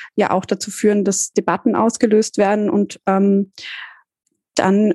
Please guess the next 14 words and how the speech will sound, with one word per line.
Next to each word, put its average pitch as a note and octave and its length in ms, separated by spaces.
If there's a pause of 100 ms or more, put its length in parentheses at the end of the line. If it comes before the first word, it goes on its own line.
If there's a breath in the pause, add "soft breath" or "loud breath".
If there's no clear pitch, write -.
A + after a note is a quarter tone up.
ähm, G3+ 320
Dinge G#3 180
diskutiert - 580
werden. E3 240
Und F3 440
natürlich G3 680
gibt - 200
es - 80
natürlich G3+ 320
immer G3 460
Leute, F#3+ 320
die G3 220
auch, - 320
äh, F#3 340